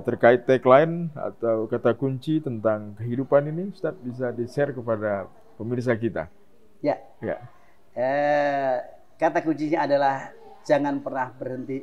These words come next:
Speaker 2: untuk terus berusaha dan berusaha. Insya Allah. Jadi,
Speaker 1: Hmm.
Speaker 2: manjada wajada. Siapa yang giat, siapa yang berusaha, insya Allah cita-cita kita akan tersampai. Bagi orang tua, jangan berpernah putus asa.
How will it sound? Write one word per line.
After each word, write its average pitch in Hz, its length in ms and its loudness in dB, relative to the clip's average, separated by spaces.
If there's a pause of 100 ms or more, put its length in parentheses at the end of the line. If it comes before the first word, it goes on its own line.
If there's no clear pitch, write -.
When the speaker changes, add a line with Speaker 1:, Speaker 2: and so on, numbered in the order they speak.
Speaker 2:
untuk 131 460 -10
terus - 260 0
berusaha 127 580 -6
dan 120 360 -6
berusaha. - 560 -14 (680)
Insya 139 300 0
Allah. 135 180 2 (880)
Jadi, 135 220 -6
Speaker 1:
Hmm. 139 80 -6
Speaker 2:
manjada 139 560 2
wajada. 127 400 0
Siapa 196 480 2
yang 165 340 4
giat, 160 320 6 (300)
siapa 165 340 4
yang 175 160 8
berusaha, 147 560 0
insya 175 320 0
Allah 156 380 2 (260)
cita-cita 147 720 0
kita 131 280 -6
akan 123 220 -4
tersampai. 107 540 -12 (340)
Bagi 113 160 -6
orang 165 300 6
tua, 190 340 6 (340)
jangan 175 300 6
berpernah 151 380 -2
putus 143 240 -8
asa. 123 400 -2